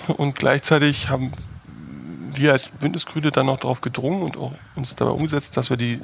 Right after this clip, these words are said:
Förderkriterien, also nicht bloß die Summe, sondern auch die Kriterien ändern, sodass man eben zum Beispiel Straßenbahnen innerstädtisch leichter fördern kann in mehr Konstellationen, dass, äh, Omnibusbahnhöfe förderbar sind, also sowas.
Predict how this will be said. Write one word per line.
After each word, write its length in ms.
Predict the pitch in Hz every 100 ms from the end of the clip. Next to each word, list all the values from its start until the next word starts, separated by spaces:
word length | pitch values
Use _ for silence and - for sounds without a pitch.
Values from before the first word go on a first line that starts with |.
| 151
Förderkriterien, 840 | - - 180 131 - - 180 160 120
also 160 | 117
nicht 180 | 147 -
bloß 180 | 139 -
die 80 | 120
Summe, 400 | 120 190 240 220
sondern 240 | 139 139
auch 80 | 131
die 100 | -
Kriterien 520 | - 127 - 139 123
ändern, 340 | - 117 120 - - - - - -
sodass 220 | - 127 131
man 160 | 123
eben 180 | 131 123
zum 160 | - 123
Beispiel 260 | 123 123
Straßenbahnen 760 | - - - 135 135 120 123 120
innerstädtisch 760 | 139 131 123 127 120 120 - - - - - -
leichter 320 | 120 117 127
fördern 300 | 113 117 120
kann 260 | - - -
in 100 | -
mehr 200 | 117 113
Konstellationen, 760 | 117 123 - - 127 - - 139
dass, 240 | 151 - -
äh, 300 | 139 135 135 - - - - - -
Omnibusbahnhöfe 920 | 127 139 131 131 - 120 120 120 117
förderbar 440 | - 117 117 113 113
sind, 140 | 120 - - -
also 280 | 139 123
sowas. 320 | 117 113 -